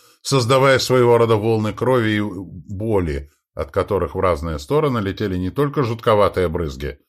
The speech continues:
но и фрагменты тел. Однако швейцы шли. Смыкали ряды и шли,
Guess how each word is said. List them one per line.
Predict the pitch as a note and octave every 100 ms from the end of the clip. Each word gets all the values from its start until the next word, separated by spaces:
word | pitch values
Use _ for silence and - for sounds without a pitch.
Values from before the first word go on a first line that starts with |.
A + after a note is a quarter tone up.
| _ _ _
но | F#2 G2+
и | F#2+
фрагменты | G2+ A2+ G2+ G#2 E2+ G#2+
тел. | G#2+ - - - _ _ _ _ _
Однако | - E2 F2 D#2+ - B2
швейцы | - C3 G#2 - B2
шли. | - C3 G2+ F2 F2+ _ _ _ _ _ _
Смыкали | - - C#3+ C#3+ C#3+ C#3+ B2+
ряды | A#2+ A#2+ B2+ E3+
и |
шли, | D3+ - F#2+ D2+ -